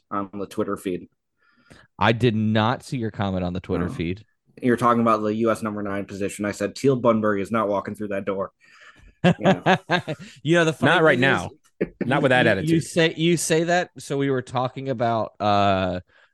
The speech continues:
Speaker 2: jerseys, um, before we started recording,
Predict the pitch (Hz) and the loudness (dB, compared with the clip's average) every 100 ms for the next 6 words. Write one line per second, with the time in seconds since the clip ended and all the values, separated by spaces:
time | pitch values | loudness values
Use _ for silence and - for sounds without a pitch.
0 | _ _ 117 120 113 110 107 113 107 98 | _ _ -6 0 2 2 0 0 0 -4
1 | - - 95 92 90 95 101 - 110 104 | -12 -4 -2 0 -4 -4 -4 0 2 2
2 | 101 - 95 104 107 110 123 120 117 117 | 0 0 0 0 -2 -2 0 2 0 -2